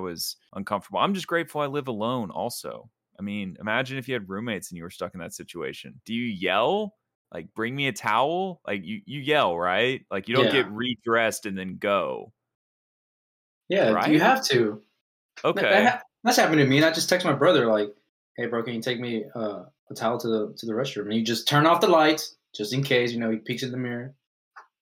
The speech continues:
Speaker 2: You,
Speaker 1: <laughs>
Speaker 2: you gotta make sure you turn off the lights.
Speaker 1: Okay.
Speaker 2: And he just, he crack it and passes you the towel.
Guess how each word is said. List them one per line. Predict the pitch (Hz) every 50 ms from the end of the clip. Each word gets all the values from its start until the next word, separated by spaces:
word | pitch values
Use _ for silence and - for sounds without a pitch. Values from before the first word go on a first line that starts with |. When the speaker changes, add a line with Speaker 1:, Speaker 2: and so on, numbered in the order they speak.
| _ -
Speaker 2:
You, | - - -
Speaker 1:
<laughs> | - - - - - - - - - _ _ _ _ _ -
Speaker 2:
you | 139 135
gotta | 131 - 196 175 160 165
make | 160 170 180 185 185 -
sure | - 202 202 202 196
you | 180 165 165 147
turn | - 185 180 180
off | 180 175 170 -
the | 160
lights. | 156 160 170 160 120 104 - - - - _ _ _ _ _ _ _ _ _ _ - - - -
Speaker 1:
Okay. | - 135 - - 120
Speaker 2:
And | 123
he | 139
just, | 143 151 143 - _ _ _ _ _ _ -
he | 127 117 110
crack | - 135 139 151 156 165
it | 165 160 160
and | 160 151
passes | 160 165 170 165 170 170
you | 180
the | 175 160
towel. | - 214 311 294 104 - - _